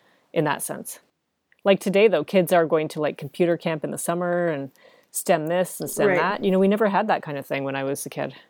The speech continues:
Speaker 2: What do you think, um, would be the biggest help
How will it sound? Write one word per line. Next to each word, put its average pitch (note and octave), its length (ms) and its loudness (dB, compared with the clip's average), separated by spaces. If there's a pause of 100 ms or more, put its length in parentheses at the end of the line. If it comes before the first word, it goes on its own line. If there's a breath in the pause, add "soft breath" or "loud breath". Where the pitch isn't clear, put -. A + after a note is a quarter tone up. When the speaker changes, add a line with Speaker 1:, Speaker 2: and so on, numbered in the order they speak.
(540)
Speaker 2:
What D#4+ 180 2
do G#4 60 6
you G#4+ 120 8
think, D#4 360 0
um, G3 440 6 (600)
would A3 200 2
be A#3 140 4
the G3+ 100 6
biggest G#3 760 4 (180)
help G#3 320 6